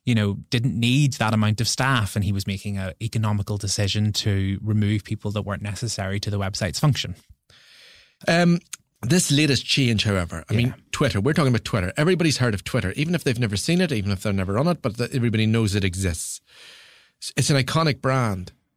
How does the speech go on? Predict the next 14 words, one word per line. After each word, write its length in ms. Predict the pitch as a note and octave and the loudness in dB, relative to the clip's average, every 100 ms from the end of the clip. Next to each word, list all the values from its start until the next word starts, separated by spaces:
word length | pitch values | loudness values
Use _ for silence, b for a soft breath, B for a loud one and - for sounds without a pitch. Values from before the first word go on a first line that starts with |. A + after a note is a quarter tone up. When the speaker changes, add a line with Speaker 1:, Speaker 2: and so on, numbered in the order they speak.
| _ | _
Speaker 2:
And 100 | - | -4
brands 320 | A#2 G#3 G#3 - | 0 2 2 2
change. 560 | - F3 B2 E2+ - - _ _ b b - | 2 4 2 0 -8 -14 _ _ b b -2
I 20 | |
Speaker 1:
Mm-hmm. 100 | A2+ | 0
Speaker 2:
mean, 200 | C#3+ - - - | 0 -2 -16 -8
I 80 | - | 0
remember 480 | F#3+ G3+ G3+ F#3+ F#3 | 2 4 2 2 4
marathon 640 | E3+ F3+ F#3+ D#3+ - B2+ | 4 4 2 0 0 0
bars 300 | A2+ A#2+ A#2 | 2 2 0
changed 400 | - C#3+ B2+ - | 0 0 0 0
to 80 | C#3 | -2
Snickers. 600 | A#2 D#3 D#3+ - - - B2+ | -2 0 -2 -2 -6 -6 -4
Speaker 1:
Yeah. 220 | A2 | -4